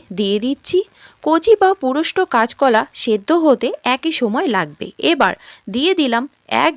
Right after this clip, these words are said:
গ্লাস পরিমাণ মতো জল, দিয়ে ঢাকনা লাগিয়ে দিচ্ছি। এবার গ্যাসের ফ্লেম হাই হিটে করে দিয়ে একটি সিটি দিয়ে নেব। কাঁচকলা বেশি সেদ্ধ করা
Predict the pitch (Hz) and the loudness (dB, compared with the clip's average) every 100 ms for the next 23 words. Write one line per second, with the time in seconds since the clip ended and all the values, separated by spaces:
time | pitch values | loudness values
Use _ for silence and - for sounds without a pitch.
0 | 233 233 262 - 240 233 202 202 196 196 | 2 2 2 0 2 2 0 -2 -2 -4
1 | 269 381 226 185 170 170 - _ 277 320 | -4 -4 -4 -2 -2 -4 -12 _ -2 2
2 | 269 311 - - 202 208 - 269 349 302 | 2 0 -10 -10 -4 -4 -2 -2 0 0
3 | 214 247 254 277 - - 415 - - - | 0 -2 -2 -4 -4 -2 -2 -4 -20 -4
4 | - 311 240 285 _ 196 190 208 - 370 | 0 2 2 0 _ -4 0 0 0 0
5 | 392 247 220 254 - 233 240 359 359 277 | 0 0 -2 -4 -6 0 2 2 0 -2
6 | 269 285 320 - 214 277 262 190 208 - | -2 -2 -2 2 2 2 0 -2 -4 -6
7 | - - 285 370 - 403 381 240 202 330 | -14 -2 0 0 2 2 2 -2 -2 -2
8 | - _ - 185 233 180 160 156 - - | -4 _ -10 -2 0 0 -2 -8 -14 -18
9 | _ - 240 - 403 339 262 - - 233 | _ -2 0 0 2 4 4 0 -4 -2
10 | 320 - 320 440 _ - - 233 214 294 | 0 2 0 0 _ -4 2 2 2 2
11 | 196 202 | 4 2